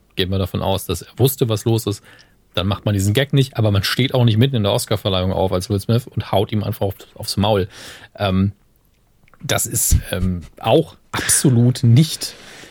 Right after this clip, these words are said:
äh, tolerierbar in meinen Augen, aber man darf halt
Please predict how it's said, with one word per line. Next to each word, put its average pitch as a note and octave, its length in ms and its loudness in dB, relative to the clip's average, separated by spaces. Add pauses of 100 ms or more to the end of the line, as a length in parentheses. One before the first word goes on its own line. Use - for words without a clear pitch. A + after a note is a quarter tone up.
(140)
äh, A2+ 160 0
tolerierbar A#2 560 4
in A2+ 60 2
meinen A2+ 220 4
Augen, A#2 460 0
aber G2+ 180 0
man G2 160 2
darf G2+ 220 0
halt G#2+ 300 2